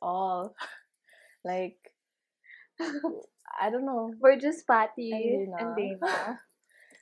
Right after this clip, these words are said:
Speaker 1: So how are we gonna introduce ourselves to people? 'Cause, you know, this is, like, a podcast. We have to, it's not as easy as, like, telling people to follow something on Instagram, because this one, people, like, really have to be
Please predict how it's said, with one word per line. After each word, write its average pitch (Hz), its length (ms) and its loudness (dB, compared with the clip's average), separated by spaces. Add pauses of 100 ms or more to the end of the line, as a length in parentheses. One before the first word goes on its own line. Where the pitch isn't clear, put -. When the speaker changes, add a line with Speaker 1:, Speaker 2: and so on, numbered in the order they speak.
(180)
Speaker 1:
So 262 160 -2
how 220 220 2
are 226 40 4
we 240 120 0
gonna 262 200 -2
introduce 240 440 -4
ourselves 214 380 -6
to 226 100 -8
people? 170 580 -6
'Cause, 180 220 -20
you 220 80 -6
know, 180 320 -4 (480)
this 202 120 -10
is, 220 120 -12
like, 226 160 -10
a 226 60 -6
podcast. 175 800 -4
We 190 100 -6
have 180 300 -4 (180)
to, 185 520 -2 (920)
it's 262 240 -2
not 247 380 2
as - 180 -8
easy 214 300 -2
as, 220 180 -4
like, 214 260 -2 (140)
telling 202 320 -2
people 202 280 -6
to 214 100 -8
follow 180 300 0
something 190 300 -10
on 190 160 -12
Instagram, 175 800 -10
because 190 420 -8 (560)
this 240 260 2
one, 214 240 2
people, 233 280 0
like, 226 240 0 (120)
really 202 320 -4
have 180 300 -2
to 202 60 -6
be 196 360 -8